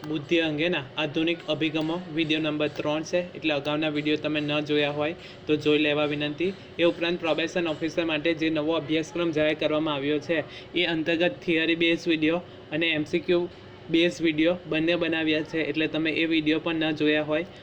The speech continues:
તો પ્લેલિસ્ટમાંથી તમે એ વીડિયો જોઈ શકો છો. એ ઉપરાંત જે વિદ્યાર્થીઓનું મનોવિજ્ઞાન છે એવા વિદ્યાર્થીઓ માટે જી સેટ અને યુ જી સી નેટ માટે પણ આ ટોપિક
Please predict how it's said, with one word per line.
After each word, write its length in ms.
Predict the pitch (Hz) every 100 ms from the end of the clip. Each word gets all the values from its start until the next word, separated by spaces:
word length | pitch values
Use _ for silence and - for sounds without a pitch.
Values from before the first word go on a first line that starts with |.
| -
તો 80 | 156
પ્લેલિસ્ટમાંથી 680 | 147 160 160 151 165 156 156
તમે 240 | 151 151
એ 40 |
વીડિયો 280 | 147 147 143
જોઈ 200 | 143 139
શકો 300 | 135 139 127
છો. 220 | 123 131 - 165
એ 60 |
ઉપરાંત 380 | 175 160 165 202 - - - -
જે 140 | 190
વિદ્યાર્થીઓનું 640 | 190 175 170 165 175 175 175
મનોવિજ્ઞાન 640 | 156 165 180 160 156 160
છે 360 | 156 175 139 -
એવા 200 | 151 165
વિદ્યાર્થીઓ 480 | 156 143 156 165 160
માટે 260 | 151 151
જી 220 | 147 160
સેટ 380 | 156 170 175 -
અને 140 | 156 160
યુ 200 | 156 143
જી 160 | 160
સી 140 | 151 170
નેટ 380 | 160 151 156
માટે 220 | 160 151 160
પણ 200 | 170 175
આ 100 | 151
ટોપિક 380 | 143 139 175